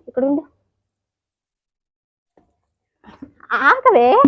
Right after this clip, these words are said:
ఇది అస్సలు ఎంత హుషారంటే అంత హుషారు అసలు ఉండదు. చూడండి ఎలా పట్లు పడుతుందో చూడండి. సరే, ఊ, గీరేస్తుంది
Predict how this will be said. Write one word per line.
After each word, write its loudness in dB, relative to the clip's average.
ఇది 2
అస్సలు 4
ఎంత -2
హుషారంటే 0
అంత -2
హుషారు -2
అసలు -2
ఉండదు. 0
చూడండి 2
ఎలా 0
పట్లు 0
పడుతుందో -2
చూడండి. -10
సరే, 2
ఊ, -2
గీరేస్తుంది -2